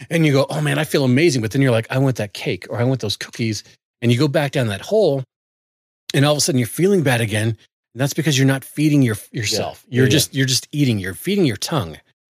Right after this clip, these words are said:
Speaker 1: Right. And we, we just kinda go down those, those roads. And that's, that's kinda what it is. So you wanna feel good and you wanna be amazing. Well, eat that way also. Start from the inside out and you're gonna glow. Drink a crap ton of water, right? If you fit,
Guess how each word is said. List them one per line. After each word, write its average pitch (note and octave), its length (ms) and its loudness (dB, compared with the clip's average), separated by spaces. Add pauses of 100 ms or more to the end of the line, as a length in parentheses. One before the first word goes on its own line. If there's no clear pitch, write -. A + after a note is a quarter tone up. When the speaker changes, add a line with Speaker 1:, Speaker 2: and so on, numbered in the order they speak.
(140)
Speaker 1:
Right. G#2 260 0 (840)
And D3 260 2
we, D#3 440 -4
we D3+ 140 -12
just E3+ 240 -4
kinda F3 200 -2
go D#3+ 160 0
down D3 180 0
those, C3+ 180 -2
those B2 200 -4
roads. F3 300 -4
And A#2 80 0
that's, B2 300 -4 (540)
that's C3 220 0
kinda C3+ 200 2
what B2+ 120 2
it C#3 60 -2
is. C3 140 0
So - 140 -4
you C3+ 140 2
wanna E3 140 2
feel D3+ 300 0
good G3+ 340 -2
and B2 100 0
you B2 60 4
wanna B2 120 0
be A#2+ 100 0
amazing. A#2+ 420 0
Well, A2 200 -4
eat F3 200 -8
that - 200 -6
way A2 160 -4
also. B2+ 440 -4 (360)
Start - 360 0
from C#3 140 2
the C3+ 160 0
inside B2 440 0
out F#2+ 300 -4 (360)
and C#3 100 4
you're E3 80 4
gonna D#3 120 2
glow. A#2+ 280 0
Drink C3 300 0
a F#3 60 0
crap - 460 -8
ton G3 200 0
of F3+ 80 2
water, A#2+ 400 -2 (380)
right? A#2+ 320 2
If D3 160 -6
you F3+ 80 0
fit, - 340 0